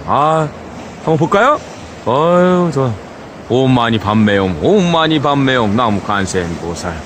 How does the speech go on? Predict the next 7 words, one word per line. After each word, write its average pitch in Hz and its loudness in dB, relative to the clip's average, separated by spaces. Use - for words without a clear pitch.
<laughs> 120 -4
좋아요. 107 0
아, 165 2
삼면이 302 4
바다예요. 247 4
예, 147 4
바다. 175 0